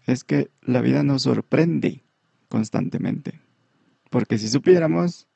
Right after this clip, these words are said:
sería muy aburrido. Así que lo único que vale la pena tomar en cuenta es lo experiencial. Y los experimentos que hacemos tienen cincuenta por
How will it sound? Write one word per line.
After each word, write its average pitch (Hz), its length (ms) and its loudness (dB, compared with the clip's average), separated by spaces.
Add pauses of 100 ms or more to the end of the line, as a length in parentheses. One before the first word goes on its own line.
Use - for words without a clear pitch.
(100)
sería 135 300 2
muy 123 180 2
aburrido. 113 540 0 (1040)
Así 135 300 2
que 156 140 2
lo 143 120 4
único 170 340 4
que 156 160 2
vale 147 260 4
la 147 120 4
pena 143 260 0
tomar 135 260 2
en 139 120 2
cuenta 139 340 0
es 143 60 0
lo 143 120 2
experiencial. 113 1080 -2 (760)
Y 131 300 2 (220)
los 127 240 0
experimentos 131 720 2
que 151 120 0
hacemos 147 800 0 (560)
tienen 147 420 4
cincuenta 147 640 4
por 139 320 2